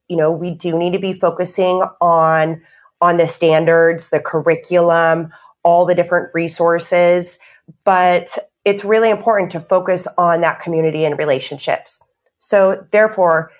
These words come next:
yes, as a commuter school where we have students who have to provide their own transportation and are coming from, you know, various communities within our district, it has been really important for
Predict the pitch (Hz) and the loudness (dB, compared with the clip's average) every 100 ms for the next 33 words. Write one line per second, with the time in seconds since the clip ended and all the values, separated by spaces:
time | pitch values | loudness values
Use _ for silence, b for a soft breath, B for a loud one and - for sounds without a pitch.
0 | B - 185 156 143 - - 185 190 220 | B -2 0 0 -2 -10 -2 0 2 -2
1 | 185 175 180 196 196 220 220 233 247 190 | -2 0 2 0 -2 0 2 2 0 -2
2 | 175 180 180 185 190 190 180 175 180 - | 0 2 2 0 -2 2 2 2 0 -6
3 | - 175 175 190 202 - - 170 180 175 | -8 -2 0 0 -2 -12 -10 -4 -2 0
4 | 175 170 b b - 180 170 208 202 208 | -2 -4 b b -4 -2 0 -4 -4 0
5 | 180 180 175 - 156 170 - 190 - 220 | 0 2 0 2 0 -2 -4 -4 -4 -6
6 | 214 160 - 147 151 175 B B - 180 | -6 -6 -4 -2 -2 -8 B B 0 2
7 | 175 170 170 180 170 170 - 165 165 160 | 4 2 0 0 0 0 -2 0 2 2
8 | 160 165 _ _ _ 165 156 151 - 170 | 0 -6 _ _ _ -2 0 0 -4 -6
9 | 165 180 185 185 185 175 - _ - 185 | 0 2 2 0 -2 -6 -14 _ -6 -2
10 | 180 160 156 151 202 - 160 170 165 170 | 2 2 0 -4 -4 -8 -4 -4 0 2
11 | 165 165 165 196 196 165 151 - _ - | 2 0 -2 -4 0 0 0 -6 _ -2
12 | 180 - 202 220 254 - 175 160 170 170 | -2 -2 -2 -2 -2 -2 -2 -2 0 2
13 | 170 180 175 170 - 143 180 220 247 - | 2 2 0 -2 -2 0 0 -2 -4 -12
14 | b b b b _ - 180 175 175 170 | b b b b _ -2 2 4 4 4
15 | 175 - | 0 -2